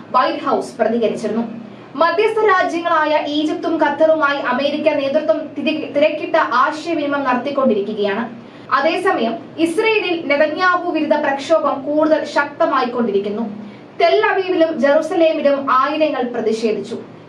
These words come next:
യുദ്ധം ഇനിയും തുടർന്നാൽ ഹമാസ് അല്ല, ഇസ്രയേൽ തന്നെയാണ് തകരുക എന്ന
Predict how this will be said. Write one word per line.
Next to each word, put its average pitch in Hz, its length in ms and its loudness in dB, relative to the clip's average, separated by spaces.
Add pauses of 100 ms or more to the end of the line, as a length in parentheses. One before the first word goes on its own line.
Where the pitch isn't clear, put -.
യുദ്ധം 269 440 0
ഇനിയും 311 380 0
തുടർന്നാൽ 294 520 0
ഹമാസ് 254 440 2
അല്ല, 302 360 0
ഇസ്രയേൽ 311 520 2
തന്നെയാണ് 311 520 0
തകരുക 285 340 2
എന്ന 277 520 0